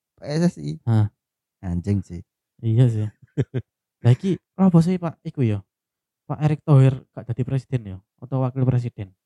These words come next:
Speaker 2: Padahal suaranya lagi bagus-bagusnya ya.
Speaker 1: Hmm. Eh,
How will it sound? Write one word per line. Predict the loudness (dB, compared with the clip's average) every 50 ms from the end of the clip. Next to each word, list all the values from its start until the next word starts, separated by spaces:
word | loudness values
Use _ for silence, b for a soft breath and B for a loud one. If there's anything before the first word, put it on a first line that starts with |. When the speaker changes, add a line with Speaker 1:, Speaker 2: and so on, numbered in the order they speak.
| _ _
Speaker 2:
Padahal | -12 -12 -4 0 2 2 2
suaranya | 2 2 2 2 0
lagi | 0 -2 0
bagus-bagusnya | 0 0 0 0 0 -2 -4 -8 -12 -14 -16 -12 -10 -8 -8
ya. | -8 -10 -14 -18 -20 _ _ _
Speaker 1:
Hmm. | -8 -4 -2 -2 0 -2 -2 -4 -4 -6 -10 -12 -16 _ _ _ _ _ _ _ _ _ _ _ _ _
Eh, | -2 0 0 2 2 2 2 2 2